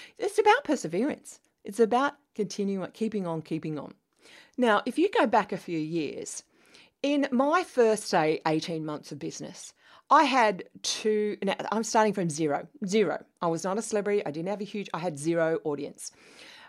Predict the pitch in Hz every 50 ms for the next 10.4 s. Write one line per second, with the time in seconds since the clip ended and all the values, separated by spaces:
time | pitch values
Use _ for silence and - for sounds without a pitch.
0 | _ _ _ 202 196 208 208 208 214 185 180 202 185 175 - - _ _ - -
1 | 233 240 247 262 285 - _ _ - 185 165 165 165 - 175 160 160 151 151 139
2 | 147 - 208 262 - _ 262 269 - - _ _ _ - 160 147 _ 165 - -
3 | 147 139 - - 160 156 143 - 160 156 165 - 160 - - - 165 165 208 285
4 | 480 466 _ - - - - - - - - - 185 190 175 170 190 190 170 160
5 | _ _ - - - - 170 156 156 151 151 147 _ _ _ - 139 135 135 131
6 | 131 135 143 175 269 285 285 269 170 165 156 156 156 147 _ - 156 151 147 151
7 | - - - - - - - - _ _ 208 208 196 214 247 311 403 - _ _
8 | _ _ _ _ _ _ _ _ - _ _ 214 202 202 226 208 - - 185 170
9 | 175 175 180 226 269 349 - - 427 349 - - 208 175 156 143 143 143 151 160
10 | 156 - 170 170 165 160 -